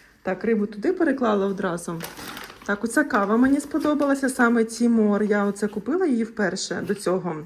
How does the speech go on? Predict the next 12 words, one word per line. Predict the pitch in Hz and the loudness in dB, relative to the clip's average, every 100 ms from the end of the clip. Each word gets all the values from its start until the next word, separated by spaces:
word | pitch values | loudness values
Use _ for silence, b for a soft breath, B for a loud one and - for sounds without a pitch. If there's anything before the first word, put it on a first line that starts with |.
| - | -12
і | 180 | -6
мені | 196 208 254 | -2 2 4
зайшла | 220 226 - 185 | 4 2 -2 -6
вона. | 165 170 | -6 -6
Зараз | 165 226 220 | -2 0 0
по | - | 0
акції | 233 381 - 269 | 0 0 -2 -2
три | 226 | 0
дев'яносто, | 240 240 233 175 170 - | 0 2 2 0 -4 -8
двісті | 185 214 277 240 | -4 -2 -2 -2
двадцять | 190 208 196 | -2 -2 -4
грам. | 196 175 165 | -6 -6 -6